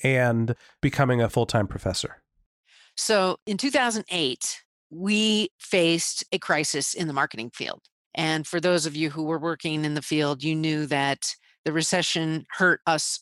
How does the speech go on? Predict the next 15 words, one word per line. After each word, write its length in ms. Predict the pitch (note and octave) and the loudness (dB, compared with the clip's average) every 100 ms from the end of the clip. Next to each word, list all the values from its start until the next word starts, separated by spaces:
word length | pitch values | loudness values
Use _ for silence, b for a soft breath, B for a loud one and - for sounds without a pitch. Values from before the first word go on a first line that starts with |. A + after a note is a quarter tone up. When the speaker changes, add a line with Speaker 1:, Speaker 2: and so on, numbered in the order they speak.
| - | -4
Speaker 2:
financially. 720 | D#3 C#3 C3 - F#2+ - - _ _ - | -4 -2 -4 -6 -10 -16 -20 _ _ -4
And 340 | D#3+ D#3+ D#3+ - - | -2 0 -2 -6 -6
I 40 | |
was 100 | A3+ | 0
doing 200 | D#4 E4+ | 2 4
mostly 500 | A3 - G3 E3+ - | 2 2 0 0 -2
media 360 | F3 G3 G#3+ A3+ | 0 2 4 2
buying 560 | C#3+ C#3 D3 G3 C4+ D4+ - | 2 2 2 0 -2 -8 -4
for 320 | E3+ E3+ E3 | 2 4 4
Hispanic 640 | F3+ - E3 D#3 E3 D#3+ - | 2 0 0 2 0 -2 -2
Americans. 880 | E3 D#3+ D3 - C#3 A2+ - - - _ _ - | 0 2 0 -2 -6 -6 -8 -10 -12 _ _ -4
And 380 | E3+ E3+ E3+ - | 0 0 0 -2
I 180 | D3 C4+ | 0 0
saw 340 | - B3+ A#3+ | 0 2 4
that 200 | G3 F3 | 4 2